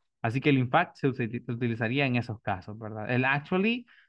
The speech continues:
sería más que todo cuando, cuando ustedes están hablando de cosas más, del,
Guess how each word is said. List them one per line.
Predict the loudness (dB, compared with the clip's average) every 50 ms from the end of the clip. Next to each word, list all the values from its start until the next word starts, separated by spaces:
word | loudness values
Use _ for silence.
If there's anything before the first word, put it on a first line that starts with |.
| _ _
sería | 2 4 4 6 6 6 6
más | 6 6 2 2
que | 0 -2
todo | 0 2 2 2 2 2 0 2
cuando, | 2 4 4 4 2 2 2 2 2 2 2 0 0 -4 -6
cuando | -2 -2 0 0
ustedes | 0 0 2 2 2 0
están | 0 0 0 0
hablando | 2 2 2 2 2
de | 0 0 0
cosas | -2 -4 -2 -2 -4 -2 0
más, | 0 0 0 -2 -8 -20 _ _ _ _ _ _ _ _ _ _
del, | 0 2 2 2 2 -2